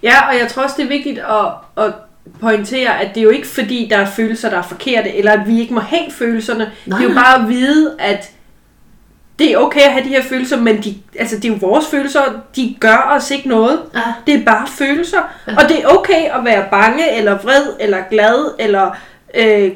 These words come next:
Speaker 1: grine dit hjerte ud. Det er helt okay, men det er jo bare følelser.
Speaker 2: Ja, det, det, det er bare det.
Speaker 1: Ja, det er bare det. Øhm, fordi som, som du siger, det med strandvasker, men du har gået og været bange for at, at finde en strandvasker, og alle de ting, der så ville
Speaker 2: Mm.
Speaker 1: ske, når du fandt den her strandvasker.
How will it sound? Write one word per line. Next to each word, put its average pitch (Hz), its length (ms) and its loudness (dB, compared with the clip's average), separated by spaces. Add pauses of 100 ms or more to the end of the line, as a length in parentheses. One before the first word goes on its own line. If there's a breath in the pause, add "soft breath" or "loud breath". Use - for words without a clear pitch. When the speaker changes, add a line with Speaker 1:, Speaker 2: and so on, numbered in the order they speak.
(120)
Speaker 1:
grine 285 520 2
dit 226 160 -6
hjerte 214 460 4
ud. 277 260 -2
Det 285 120 -2
er 277 40 -4
helt 311 320 2
okay, 247 460 -2 (560)
men 254 220 4
det - 80 -4
er 220 40 2
jo 196 100 6
bare 202 280 0
følelser. 220 400 -2 (300)
Speaker 2:
Ja, 220 160 0 (220)
det, 208 220 2
det, - 220 0
det 254 80 4
er 262 40 -4
bare 233 220 2
det. 339 140 4 (160)
Speaker 1:
Ja, 277 120 4 (260)
det 320 80 6
er - 120 -2
bare 285 320 0
det. 277 180 0 (440 loud breath)
Øhm, 233 520 -2
fordi 294 280 2
som, 262 200 -2
som 262 140 -4
du 269 80 -6
siger, 302 200 0
det 285 100 0
med 262 80 -6
strandvasker, 254 520 -2
men 240 100 -6
du 233 80 -4
har 226 100 -4
gået 226 240 0
og 262 60 2
været 220 180 2
bange 233 240 -4
for 208 220 0
at, 196 240 -2 (240)
at 202 80 -2
finde 226 260 -2
en 254 60 -4
strandvasker, 196 480 -2
og 190 180 -2
alle 240 160 0
de 262 120 -6
ting, 233 200 -6
der 226 80 -4
så 214 140 -4
ville 208 140 -2
Speaker 2:
Mm. 220 60 2
Speaker 1:
ske, 233 340 -6
når 226 160 0
du 202 100 -6
fandt 208 280 -2
den 202 120 -4
her 202 120 -6
strandvasker. 196 560 -6